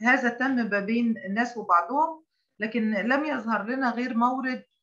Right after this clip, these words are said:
آه، يعني حصل له submission أو تم رفع ال أو إي آر ويكي باسم الأستاذ اللي رفع المورد، فهذا الأمر قد يكون حدث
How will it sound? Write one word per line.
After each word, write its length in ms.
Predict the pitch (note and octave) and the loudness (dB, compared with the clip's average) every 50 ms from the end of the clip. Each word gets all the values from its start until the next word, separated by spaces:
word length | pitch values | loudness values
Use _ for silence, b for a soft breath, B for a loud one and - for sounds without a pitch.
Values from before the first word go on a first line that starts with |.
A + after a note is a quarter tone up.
| _ _ _ _ _ | _ _ _ _ _
آه، 240 | - G3 G3+ G3 F#3+ | -2 0 2 2 0
يعني 360 | F#3+ F#3+ G#3 G#3+ G#3 G3+ G#3 | 0 0 2 4 4 2 2
حصل 340 | G#3+ A3+ A3+ A3 C#4 C#4 C#4 | -2 -4 -4 -2 0 0 0
له 80 | C4+ C4+ | 0 -2
submission 560 | - - A3 F#3+ G#3 A#3+ C4 - C4 B3 A3 | -2 -4 -4 -2 -2 -2 -2 -2 -2 -2 -2
أو 140 | - F#3+ F#3+ | -2 -4 -2
تم 260 | - - A#3+ C4 B3 | -2 0 0 2 2
رفع 380 | A3+ A3+ B3 A#3+ - A3+ G3+ G3 | 4 4 2 4 4 4 4 4
ال 60 | G3+ | 2
أو 160 | A3 B3 A#3+ | 0 -4 -4
إي 100 | G#3+ G3 | -2 0
آر 200 | G#3+ A#3 A#3 A#3 | 0 0 0 -2
ويكي 440 | A#3+ B3 A#3+ - B3 B3 A3+ A3+ - _ _ _ _ | -6 -10 -12 -10 -10 -10 -10 -12 -16 _ _ _ _
باسم 500 | F3+ A#3 - C#4 C4 - - A#3+ A#3+ A#3 | -10 -2 0 0 0 0 2 2 4 6
الأستاذ 760 | A#3 A3+ - - G3 G3 F#3+ - - - _ B3 A#3+ A#3+ A#3 - - | 6 4 4 0 -2 -4 -4 -6 -10 -8 _ 4 6 6 6 4 2
اللي 180 | - G3 G3 G3+ | -2 0 2 2
رفع 340 | G#3+ G#3+ G#3+ G3+ E3+ E3 E3 | 4 4 4 4 2 2 2
المورد، 400 | E3 E3 E3 D#3+ D#3 D3+ D#3+ D#3 - _ | 2 2 0 0 0 -4 -14 -18 -6 _
فهذا 1160 | G3+ F#3+ F#3 F#3+ F#3+ F#3+ - - _ _ _ _ _ F3+ F#3 F#3 F#3+ G#3 A3 B3+ C4 C4 C4 | 4 6 6 6 4 2 -2 -12 _ _ _ _ _ 2 4 4 6 6 4 4 4 4 2
الأمر 280 | B3+ - B3+ B3 B3 A#3+ | 4 4 4 2 2 0
قد 320 | A#3+ - A#3 G#3 F#3+ - - | -4 -4 -6 -8 -8 -10 -10
يكون 360 | F#3 G3+ F#3+ - - A#3+ A#3+ | -10 -10 -8 -2 0 2 2
حدث 300 | A3+ - B3+ A#3 A3+ A3+ | 4 4 2 2 2 0